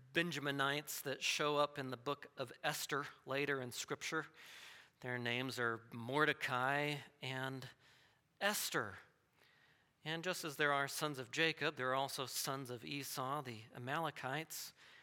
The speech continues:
And who would you guess is the Amalekite in Esther that gets destroyed?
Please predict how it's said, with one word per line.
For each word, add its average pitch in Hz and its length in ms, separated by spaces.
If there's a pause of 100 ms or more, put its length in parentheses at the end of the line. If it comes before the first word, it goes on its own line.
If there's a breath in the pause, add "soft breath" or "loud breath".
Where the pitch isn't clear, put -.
(240 loud breath)
And 127 120
who 196 160
would 185 160
you 190 80
guess 151 560 (120)
is 143 640
the 131 260
Amalekite 113 1000
in 113 240
Esther 147 500 (560 soft breath)
that - 140
gets - 280
destroyed? 165 800